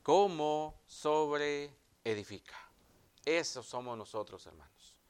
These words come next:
generales, generalmente hablando. Cada uno de nosotros debe de ver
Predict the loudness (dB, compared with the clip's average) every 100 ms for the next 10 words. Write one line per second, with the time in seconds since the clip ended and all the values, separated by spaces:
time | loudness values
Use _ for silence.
0 | _ -2 -2 4 6 4 -2 -14 -20 -8
1 | -2 2 2 0 0 0 0 -2 -8 -20
2 | _ -20 -20 -20 _ _ _ -20 -20 -4
3 | 8 12 12 12 10 6 4 4 2 2
4 | 4 4 4 2 6 6 6 2 -2 -2
5 | 0 4 6 6 2